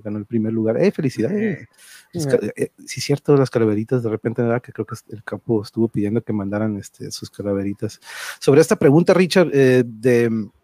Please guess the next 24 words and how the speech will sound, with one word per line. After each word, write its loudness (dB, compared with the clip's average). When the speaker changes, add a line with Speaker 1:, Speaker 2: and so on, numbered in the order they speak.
Speaker 1:
¿cuándo 4
te -2
diste 0
cuenta? 2
Ahorita 0
nos 0
platicabas, 0
pues, -4
de -6
que, -14
pues, -16
ahora -10
sí -12
que 0
un -6
divorcio 0
fue 0
lo 0
que -2
te -4
motivó -2
a, 0
a -6
este, 0